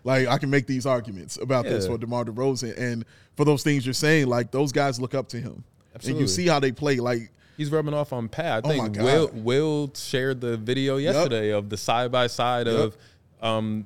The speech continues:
Speaker 2: like, them doing the same move. You're
Speaker 1: Pretty
Speaker 2: starting
Speaker 1: much.
Speaker 2: to see Kobe go into the, the right elbow,
Speaker 1: Yep.
Speaker 2: pull up mid range,
Speaker 1: Mm-hmm.
Speaker 2: then Patrick's doing it.
Speaker 1: Yep.
Speaker 2: And so they're rubbing off on each other.
Speaker 1: Yeah.
Speaker 2: You're starting to see progression.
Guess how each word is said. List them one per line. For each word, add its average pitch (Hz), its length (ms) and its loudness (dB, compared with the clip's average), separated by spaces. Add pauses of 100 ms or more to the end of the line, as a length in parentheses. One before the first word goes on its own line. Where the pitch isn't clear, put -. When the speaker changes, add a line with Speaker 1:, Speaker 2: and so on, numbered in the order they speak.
Speaker 2:
like, 113 220 0
them 120 260 -4
doing 127 220 0
the 117 80 -4
same 127 340 -4
move. 131 340 -2
You're 117 100 -2
Speaker 1:
Pretty 123 60 -2
Speaker 2:
starting 147 220 4
Speaker 1:
much. 135 80 0
Speaker 2:
to - 60 -6
see 135 200 0
Kobe 143 460 0
go 117 280 0
into 123 220 -6
the, 113 220 0 (220)
the 113 100 -4
right 123 320 2
elbow, 117 560 0
Speaker 1:
Yep. 120 240 -10
Speaker 2:
pull 135 220 -2
up 127 100 4
mid 143 220 0
range, 107 420 0
Speaker 1:
Mm-hmm. 120 220 -8
Speaker 2:
then 117 160 0
Patrick's 120 440 -4
doing 95 280 -4
it. 82 200 -10
Speaker 1:
Yep. 123 200 -4 (100)
Speaker 2:
And 139 140 0
so 143 300 2
they're 139 300 2
rubbing 151 360 -2
off 117 280 -4
on 90 140 -10
each 85 200 -16
other. 92 160 -4
Speaker 1:
Yeah. 107 100 -2
Speaker 2:
You're 143 160 0
starting 214 300 -4
to 151 80 0
see 151 320 -2
progression. 98 880 -8